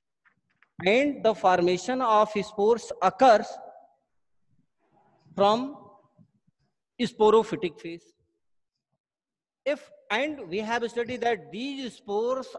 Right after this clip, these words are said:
are also haploid. ये जो spores थे, these spores are also haploid, means these spores are n in number, it is haploid in number, and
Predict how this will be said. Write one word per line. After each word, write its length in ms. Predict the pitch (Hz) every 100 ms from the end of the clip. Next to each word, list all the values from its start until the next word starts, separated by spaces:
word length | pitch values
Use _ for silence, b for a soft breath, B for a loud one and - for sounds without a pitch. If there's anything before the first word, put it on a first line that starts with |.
| -
are 340 | 208 220 233 -
also 500 | 196 208 202 240 214
haploid. 520 | 190 175 139 101 90 - _ _ -
ये 100 | 143
जो 180 | 190 240
spores 460 | 233 165 160 220 -
थे, 180 | 196 151
these 340 | 170 214 220
spores 400 | - 170 208 - -
are 320 | 160 202 190 B B _ 180
also 440 | 180 190 185 240
haploid, 520 | 214 226 254 269 277 269 - - - _ _ _
means 320 | 185 294 302 - - _ - 131
these 380 | 214 269 285 - - - _ 196
spores 520 | 196 - 196 247 254 -
are 400 | 202 185 165 208 - - - - _ _ _ _ _ _ _ _ _ _ _ _
n 200 | 202 233
in 240 | 254 247 247
number, 320 | 254 247 247 240 - _ -
it 100 | -
is 260 | 208 233 - - 156
haploid 520 | 185 190 190 220 240
in 140 | 247 247
number, 280 | 233 214 220 _ - - _ _ 196
and 360 | 262 320 311